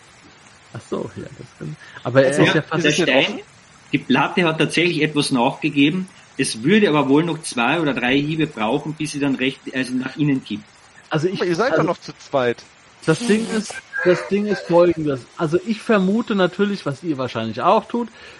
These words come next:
Speaker 1: Also wenn man kein Metall dabei hat, dann kommt man da relativ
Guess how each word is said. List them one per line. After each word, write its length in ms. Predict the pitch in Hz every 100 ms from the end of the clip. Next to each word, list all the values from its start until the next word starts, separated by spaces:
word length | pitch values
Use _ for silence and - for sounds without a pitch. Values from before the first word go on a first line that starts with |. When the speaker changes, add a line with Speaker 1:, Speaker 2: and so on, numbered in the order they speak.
| - - -
Speaker 1:
Also 300 | 175 165 165
wenn 120 | 170
man 160 | 180 165
kein 220 | 175 170
Metall 340 | 160 - 180 202
dabei 340 | 196 180 180
hat, 160 | 175 175
dann 140 | 156
kommt 300 | 147 170 -
man 100 | 170
da 80 | 156
relativ 380 | 147 151 151